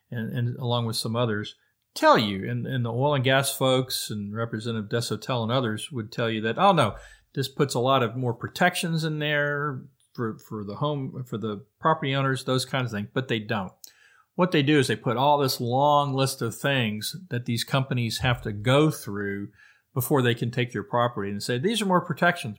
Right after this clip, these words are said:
but they're not. The companies may have to hire an extra attorney sometimes to get all this stuff in there, but they put all this stuff in here. But there's little things in here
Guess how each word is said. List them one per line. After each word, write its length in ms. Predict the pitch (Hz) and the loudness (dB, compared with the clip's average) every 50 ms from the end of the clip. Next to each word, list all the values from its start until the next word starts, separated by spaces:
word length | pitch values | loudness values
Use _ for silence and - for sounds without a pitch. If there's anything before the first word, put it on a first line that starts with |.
| _ - | _ -4
but 140 | - 196 196 | -4 -2 -2
they're 100 | 226 214 | -2 -2
not. 380 | 208 240 233 196 185 - - _ _ _ _ _ _ _ _ _ _ _ _ _ _ | 2 2 2 2 2 -2 -8 _ _ _ _ _ _ _ _ _ _ _ _ _ _
The 200 | 170 143 127 123 | -8 -4 -4 -2
companies 500 | 123 - 170 175 175 160 139 143 131 151 | 2 2 2 2 2 2 0 0 0 2
may 140 | 147 143 139 | 2 2 4
have 240 | 139 139 135 - | 4 4 2 2
to 100 | - 127 | 0 0
hire 220 | 120 143 139 135 135 | 4 4 4 4 4
an 80 | 127 | 2
extra 260 | 131 135 - - 123 107 | 2 0 -2 -4 -6 -6
attorney 380 | - - 123 131 143 139 127 | -2 0 2 2 2 2 0
sometimes 640 | - - 110 104 - - 107 104 104 101 110 113 - | 0 0 -2 -2 -2 -4 -4 -4 -4 -4 -6 -8 -8
to 100 | - 120 | -10 -8
get 160 | 107 123 120 | -2 0 0
all 140 | 117 113 110 | 0 0 0
this 100 | 107 - | -2 -4
stuff 260 | - 113 104 101 - | -4 -6 -8 -6 -6
in 120 | 131 135 131 | -6 -4 -4
there, 260 | 104 98 98 110 - _ _ _ _ _ - | -4 -6 -6 -10 -14 _ _ _ _ _ -6
but 160 | - 117 - | -6 -6 -4
they 100 | 127 117 | -4 -6
put 300 | 117 - - - 156 143 | -6 -6 -4 -2 0 0
all 160 | 143 139 131 | 2 0 0
this 160 | 120 120 113 | 0 -2 -4
stuff 280 | - - 127 117 113 - | -4 -4 -4 -6 -4 -2
in 140 | 127 139 135 | -2 0 0
here. 220 | 117 107 101 101 | 0 0 -2 -4
But 200 | 104 127 131 127 | -4 -4 -4 -2
there's 240 | - 160 156 - - | 0 -2 -2 0 -2
little 360 | 185 220 262 320 330 311 302 | -2 0 0 2 2 2 0
things 340 | - - 127 120 113 107 - | 2 2 0 0 0 -2 -4
in 120 | 113 107 | -6 -6
here 320 | 101 101 104 107 107 104 | -4 -4 -4 -4 -6 -6